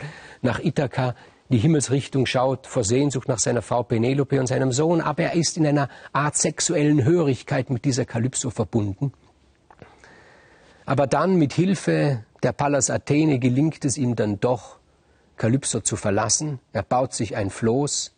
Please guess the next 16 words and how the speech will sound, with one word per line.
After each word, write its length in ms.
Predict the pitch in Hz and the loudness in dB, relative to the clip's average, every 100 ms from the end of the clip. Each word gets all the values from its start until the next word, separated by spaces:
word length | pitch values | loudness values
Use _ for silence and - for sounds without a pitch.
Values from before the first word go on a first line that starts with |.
| _ _ _ _ _ _ - - - - - | _ _ _ _ _ _ -16 -16 -20 -14 -2
und 120 | 117 | 2
macht 200 | 139 - | 2 0
sich 160 | 139 127 | -2 -2
auf 140 | 127 | -2
den 180 | 117 110 | -2 0
Heimweg. 680 | 104 113 101 101 107 - _ _ _ _ _ _ _ | 0 0 -2 -2 -4 -10 _ _ _ _ _ _ _
Aber 200 | 104 104 | -4 -2
das 140 | 117 - | -2 0
Floß 460 | 127 131 135 - | 0 2 0 -2
kentert 720 | - 131 127 123 120 110 - _ _ _ _ _ _ _ _ _ _ _ _ _ _ | -2 0 0 0 -4 -6 -14 _ _ _ _ _ _ _ _ _ _ _ _ _ _
und 140 | 117 110 | 0 2
er 140 | 113 | 4
wird 500 | 135 135 - - - _ _ _ _ _ _ | 2 0 -6 -10 -16 _ _ _ _ _ _
ins 240 | 117 107 120 | 0 2 4
Meer 320 | 120 160 143 | 4 4 4
geworfen 720 | 123 107 117 120 - 113 | 2 2 0 0 -4 -6